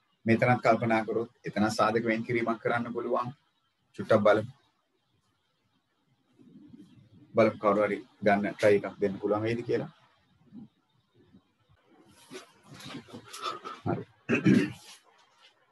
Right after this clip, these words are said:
ගොඩක් කට්ටිය හරි පිළිතුර එවලා තිබ්බා. මේකේ සාධක වෙන් කරගන්න පුළුවන් පොදු සාධකයක් විදිහට x ගන්න පුළුවන් හින්දා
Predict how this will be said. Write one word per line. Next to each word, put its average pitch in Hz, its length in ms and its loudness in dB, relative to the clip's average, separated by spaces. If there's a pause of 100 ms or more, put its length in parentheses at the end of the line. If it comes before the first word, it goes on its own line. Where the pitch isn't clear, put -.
(2250)
ගොඩක් 113 260 2
කට්ටිය 131 380 0
හරි 98 180 0
පිළිතුර 98 400 0
එවලා 80 300 -4
තිබ්බා. 101 280 -2 (920)
මේකේ 143 260 8
සාධක 135 320 6
වෙන් 131 160 0
කරගන්න 127 400 2
පුළුවන් 120 320 6
පොදු 104 220 0
සාධකයක් 110 400 2
විදිහට 107 340 0
x - 160 -6
ගන්න 131 280 2
පුළුවන් 127 340 2
හින්දා 135 280 -4